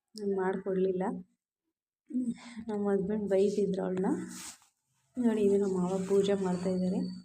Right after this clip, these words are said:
ನಾವಿವತ್ತು ನನ್ನ ಮಗಳನ್ನ ನೋಡೋಕ್ಕೆ ಅಂತೇಳಿ ಕಡ್ಲೆನಳ್ಳಿ ಅಂತ, ಈ ಧರ್ಮಪುರ ಬಿಟ್ಟು ಮುಂದೆ ಬರುತ್ತೆ ಫ್ರೆಂಡ್ಸ್ ಇದು. ನಾವು ಹೊದಿಕೆರೆಯಿಂದ ಕಡ್ಲೆನಳ್ಳಿಗೆ ಮಗಳನ್ನ ನೋಡೋಕ್ಕೆ ಹೋಗ್ತೀವಿ. ದೊಡ್ಡ ಮಗಳು ಅಲ್ಲೇ ಇರೋದು, ನಮ್ಮ ಲಾಸ್ಟ್ನೇ ನಾದಿನಿ ಸಿಂಧು ಅಂತ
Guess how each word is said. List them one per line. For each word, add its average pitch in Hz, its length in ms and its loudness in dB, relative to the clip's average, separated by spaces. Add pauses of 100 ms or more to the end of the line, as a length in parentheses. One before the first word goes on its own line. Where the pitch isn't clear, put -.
(840)
ನಾವಿವತ್ತು 220 760 2
ನನ್ನ 214 280 2
ಮಗಳನ್ನ 196 300 2 (100)
ನೋಡೋಕ್ಕೆ 196 300 2
ಅಂತೇಳಿ 190 460 0 (540)
ಕಡ್ಲೆನಳ್ಳಿ 202 640 2
ಅಂತ, 185 240 0 (600)
ಈ 208 40 -2 (220)
ಧರ್ಮಪುರ 196 420 -2 (120)
ಬಿಟ್ಟು 196 240 0
ಮುಂದೆ 190 360 0
ಬರುತ್ತೆ 185 340 0
ಫ್ರೆಂಡ್ಸ್ 185 300 -2
ಇದು. 185 180 0 (540)
ನಾವು 202 240 2
ಹೊದಿಕೆರೆಯಿಂದ 202 680 2 (120)
ಕಡ್ಲೆನಳ್ಳಿಗೆ 190 580 2
ಮಗಳನ್ನ 190 420 4
ನೋಡೋಕ್ಕೆ 185 340 2
ಹೋಗ್ತೀವಿ. 180 340 -2
ದೊಡ್ಡ 180 180 4 (100)
ಮಗಳು 196 200 2
ಅಲ್ಲೇ 190 360 4
ಇರೋದು, 185 240 2 (140)
ನಮ್ಮ 196 140 4
ಲಾಸ್ಟ್ನೇ 185 360 2
ನಾದಿನಿ 180 440 2
ಸಿಂಧು 185 360 0
ಅಂತ 180 160 0